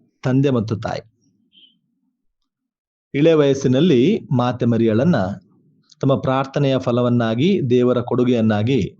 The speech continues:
ಸ್ವೀಕರಿಸಿದ ದಂಪತಿಗಳು. ಮಾತೆ ಮರಿಯಳಿಗೆ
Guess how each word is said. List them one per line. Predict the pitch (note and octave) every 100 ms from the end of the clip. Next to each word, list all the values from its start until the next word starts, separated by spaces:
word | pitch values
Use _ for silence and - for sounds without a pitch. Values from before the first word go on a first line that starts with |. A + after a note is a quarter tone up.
| _
ಸ್ವೀಕರಿಸಿದ | - D#3+ E3 B2+ A2 G#2+
ದಂಪತಿಗಳು. | G2+ G#2+ G#2+ G#2+ - - - _ _ _ _ _ _ _ _ _ _
ಮಾತೆ | C3+ D3 D#3
ಮರಿಯಳಿಗೆ | C#3 B2+ A#2+ D#3 D#3 A2 G3+ -